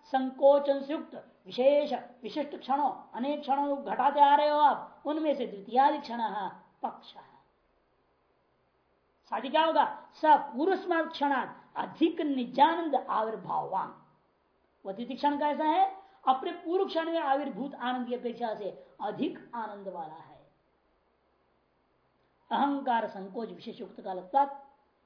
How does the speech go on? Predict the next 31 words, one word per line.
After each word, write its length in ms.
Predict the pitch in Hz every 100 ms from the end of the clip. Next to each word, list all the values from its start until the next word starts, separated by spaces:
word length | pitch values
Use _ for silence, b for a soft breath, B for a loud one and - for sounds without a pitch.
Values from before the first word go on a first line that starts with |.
| -
क्योंकि 600 | 254 220 196 262 269 - - 196
अहंकार 560 | 240 320 330 330 330
के 80 | 302
संकोच 440 | 262 247 240 294
विशेष 260 | 247 208 233
युक्त 520 | 202 175 190 190 - _
काल 180 | 269 233
वाला 200 | 208 185
होने 360 | 180 170 170 165
से 480 | - 247 285 - - _ _ _
दृष्टांत 380 | 180 - 269 285
क्या 160 | 311 302
होगा? 300 | 320 339 339 - -
अहंकार 560 | - 320 359 359 320 294
संकोच 520 | 269 262 277 262 240
युक्त 600 | 220 202 220 196 - - 185
आद्य 360 | 214 226 190
क्षणवत्य 580 | 277 - 196 180 185 185
दृष्टांत। 400 | 185 - 156 - _ _ _ _ _ _ _ _ _ _ _ _ _ _ _ _ _ _ _ _ -
ये 80 | 302
आनंद 240 | 302 339
मीमांसा 540 | 330 320 320 311 311
में 120 | 294 277
यही 280 | 269 285
है 100 | 196
ना, 340 | 180 277 294 -
उत्तरोत्तर 440 | 202 254 285 294
आनंद 260 | 269 247 277
बढ़ते 320 | 233 226 269
जाता 280 | 269 - 254
है। 120 | -